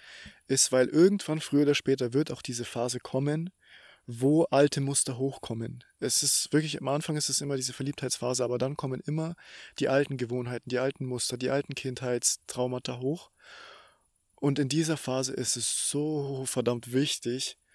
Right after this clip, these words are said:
dass man wirklich lernt, sich gegenseitig diesen Safe Place zu bieten. Weil wenn die eine Person wirklich versucht, consciously zu kommunizieren,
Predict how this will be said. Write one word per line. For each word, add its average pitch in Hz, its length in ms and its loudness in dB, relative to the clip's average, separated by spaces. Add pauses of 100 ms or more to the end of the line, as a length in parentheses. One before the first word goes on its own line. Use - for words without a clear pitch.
(340)
dass - 200 2
man 123 160 -4
wirklich 123 440 -4 (180)
lernt, 135 580 0 (880)
sich - 180 -2
gegenseitig 131 480 2
diesen 123 220 -4
Safe 120 280 2
Place 113 220 0
zu 117 140 -4
bieten. 117 380 -10 (420)
Weil 131 180 8
wenn 143 120 4
die 202 120 4
eine 156 220 2
Person 147 340 0
wirklich 139 200 -6
versucht, 135 300 -2
consciously 147 460 0
zu - 120 -6
kommunizieren, 135 800 -2